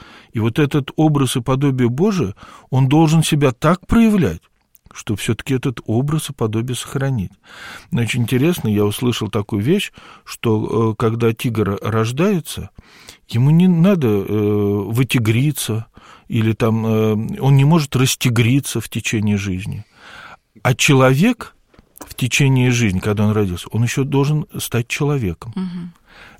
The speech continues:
Speaker 2: А
Speaker 1: И
Speaker 2: может,
Speaker 1: может
Speaker 2: еще и
Speaker 1: и, и
Speaker 2: расчеловечиться.
Speaker 1: расчеловечиться. И вот это тоже мы должны с вами прекрасно помнить. Э, причем это не только к тиграм относится, это абсолютно <laughs> ко всему относится.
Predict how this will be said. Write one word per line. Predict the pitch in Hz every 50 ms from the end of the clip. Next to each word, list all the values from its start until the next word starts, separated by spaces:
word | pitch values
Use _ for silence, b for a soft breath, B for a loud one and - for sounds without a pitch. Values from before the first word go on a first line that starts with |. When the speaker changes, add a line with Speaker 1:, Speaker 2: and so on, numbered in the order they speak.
| B -
Speaker 2:
А | - 175 175
Speaker 1:
И | 123
Speaker 2:
может, | 113 110 113
Speaker 1:
может | 127 147 170
Speaker 2:
еще | - 208
и | 202
Speaker 1:
и, | 202
и | 196 180 165 - 120 123 120 - 127 123
Speaker 2:
расчеловечиться. | 117
Speaker 1:
расчеловечиться. | 113 104 82 78 - 120 113 123 135 135 123 90 80 - - - - - - - - B B B B B B B
И | - 113
вот | 117 - -
это | 165 156 - 160 131 - _ _ -
тоже | 190 208 220 190 190 202
мы | 185 180
должны | 165 156 151 143 135 143 139
с | 123 -
вами | 135 117 104 104 101
прекрасно | 95 - 120 107 - - 117 110 101 - 113 113 113
помнить. | - - 131 104 90 80 71 65 - _ - - _ _ B B B B B B B B B
Э, | B 120 120 117 117 117 117 117 117 117 113 107 101 - - 202 -
причем | - - - 135 127
это | 127 113 - - 117
не | 127 135
только | 131 151 127 - -
к | -
тиграм | - 147 127 113 95 92 90
относится, | 92 92 - 107 80 78 - - - 87
это | - - 95 101
абсолютно | - - - 120 110 - - 127 -
<laughs> | -
ко | -
всему | - - - - 156 - 240 180 -
относится. | 143 131 - 180 - - - - - - - - 170